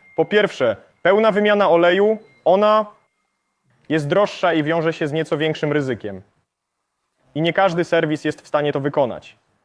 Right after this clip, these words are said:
Niewiele warsztatów ma do tego odpowiednie warunki, ponieważ nie jest to zbyt powszechna usługa. Jeśli chodzi o wymianę częściową, to właśnie ten rodzaj wymiany rekomendowany jest przez Z T F,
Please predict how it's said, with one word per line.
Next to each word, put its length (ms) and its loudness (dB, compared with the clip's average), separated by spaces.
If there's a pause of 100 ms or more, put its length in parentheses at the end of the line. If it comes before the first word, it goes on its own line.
(100)
Niewiele 300 2
warsztatów 480 0
ma 120 0
do 80 0
tego 200 0
odpowiednie 460 -2
warunki, 460 -2 (240)
ponieważ 340 0
nie 140 0
jest 240 -2
to 100 -2
zbyt 220 -2
powszechna 400 -2
usługa. 460 -4 (340)
Jeśli 240 -4
chodzi 260 0
o 60 2
wymianę 320 0
częściową, 560 0 (260)
to 80 -2
właśnie 300 0
ten 200 0
rodzaj 260 2
wymiany 400 0
rekomendowany 640 -2
jest 180 -4
przez 180 -8
Z 240 -4
T 160 0
F, 260 -4